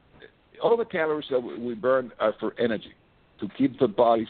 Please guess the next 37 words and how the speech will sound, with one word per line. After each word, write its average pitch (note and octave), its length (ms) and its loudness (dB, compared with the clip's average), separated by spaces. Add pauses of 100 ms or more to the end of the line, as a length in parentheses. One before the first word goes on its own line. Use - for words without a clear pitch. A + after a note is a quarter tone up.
functioning, A#2+ 460 0
to F2+ 80 -10
keep A2 140 -12
the F#2+ 80 -10
brain A#2+ 380 -2
functioning. A2 440 -8 (120)
And, G3+ 100 -4
you G#2+ 60 -4
know, F#2 100 -6
everything C#3 440 0
needs B2+ 220 -6
calories. G#2+ 360 2 (100)
Your G2+ 200 -8
whole C#3+ 240 4
body C#3 260 0
is A2+ 80 -18 (100)
based A#2+ 260 -2
on G#2 100 -8
calories. G#2+ 420 -4 (1300)
But A#2 220 0 (160)
how F3 500 2
fast F3 380 4
does C3 180 -2
it A2+ 140 -10
burn F3+ 280 -2
them, G#2+ 240 -10 (340)
and A2 160 -10
what C#3 160 -2
does C#3+ 140 -16
it A#2 180 -8
do F#3+ 140 -2
with G3 160 -6
the - 60 -10
calories A2+ 520 -2
depends C3+ 440 -4 (380)
on C3+ 300 4
the A#2 100 -8